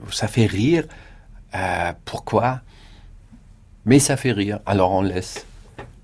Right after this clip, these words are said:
Alors, il y a toujours aussi une, une certaine ouverture pour l'interprétation. Il n'y a pas une seule interprétation. Et surtout, quand on travaille comme auteur, qui est le cas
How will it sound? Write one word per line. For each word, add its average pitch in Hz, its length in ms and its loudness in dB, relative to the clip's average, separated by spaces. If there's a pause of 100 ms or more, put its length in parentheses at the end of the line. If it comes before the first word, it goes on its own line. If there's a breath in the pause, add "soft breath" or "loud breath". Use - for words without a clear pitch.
(120)
Alors, 98 240 2 (560)
il 85 60 -6
y - 20 -10
a - 80 -10
toujours 113 460 4
aussi 110 420 -2
une, 82 260 -2
une 78 160 -8
certaine 95 360 -2
ouverture 107 800 2 (460 loud breath)
pour 101 160 2
l'interprétation. 92 960 -2
Il 80 60 -10
n'y 78 80 -4
a 80 40 -2
pas 127 220 4
une 127 240 8
seule 98 460 0
interprétation. - 920 -8 (1800 soft breath)
Et - 20 -4
surtout, 123 840 4
quand 98 300 2
on 90 320 4
travaille 85 520 2
comme 78 680 0
auteur, 107 840 4
qui 82 220 -6
est 80 40 0
le 78 140 -2
cas 90 400 0